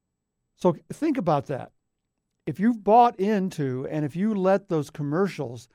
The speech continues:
that air on your television programs every ten minutes that say, "You can't do this, you can't do this without medicine, you can't do that without medicine, you can't have a cold without medicine, you can't have,"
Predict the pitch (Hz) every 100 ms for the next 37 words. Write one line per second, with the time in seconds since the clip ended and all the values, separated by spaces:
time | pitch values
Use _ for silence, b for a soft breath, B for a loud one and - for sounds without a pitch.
0 | _ _ 151 131 _ 175 190 185 160 156
1 | 151 165 185 185 196 180 143 139 123 139
2 | 131 123 123 120 - 180 190 202 - -
3 | 214 202 202 160 117 - - _ _ _
4 | - 143 151 139 - 175 165 151 b -
5 | 165 160 139 135 127 180 226 220 165 -
6 | 143 139 135 135 196 202 180 180 170 170
7 | 175 170 139 127 143 131 131 135 175 185
8 | 175 175 160 165 175 196 180 113 131 127
9 | 131 - 175 208 220 202 196 196 180 190
10 | 196 147 131 143 127 139